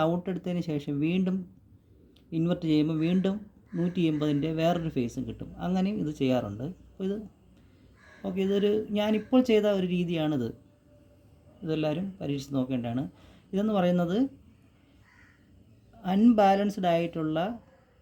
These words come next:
ഒരു സിഗ്നലിനെ ബാലൻസ്ഡ് എക്സ് എൽ ആറിലോട്ട് കൺവെർട്ട് ചെയ്യുന്നതാണ് ഇപ്പോൾ നിങ്ങൾ കണ്ടത്. ഇനി ഇതിൻ്റെ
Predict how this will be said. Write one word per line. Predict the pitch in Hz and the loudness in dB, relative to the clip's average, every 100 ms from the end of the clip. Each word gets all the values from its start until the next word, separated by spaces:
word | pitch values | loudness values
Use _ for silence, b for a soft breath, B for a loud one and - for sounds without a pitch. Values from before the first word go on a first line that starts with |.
| - | -8
ഒരു | 165 156 | -8 -4
സിഗ്നലിനെ | 151 151 147 156 202 156 | -2 0 0 -2 -4 -2
ബാലൻസ്ഡ് | 156 170 185 185 175 202 - | 0 2 2 0 -2 -2 -4
എക്സ് | 147 - 175 | -6 -2 -2
എൽ | 165 160 | 0 0
ആറിലോട്ട് | 151 147 135 202 - - | 0 0 -2 -6 -12 -6
കൺവെർട്ട് | 160 160 160 160 151 143 | -2 0 -2 -4 -4 0
ചെയ്യുന്നതാണ് | 135 135 135 135 131 123 226 214 | 2 2 2 0 0 -2 -4 -6
ഇപ്പോൾ | - 135 | -4 -2
നിങ്ങൾ | 127 156 | 0 -2
കണ്ടത്. | 135 117 98 - _ - 180 | -2 -2 -8 -14 _ -6 0
ഇനി | 190 | 0
ഇതിൻ്റെ | 170 170 | 0 0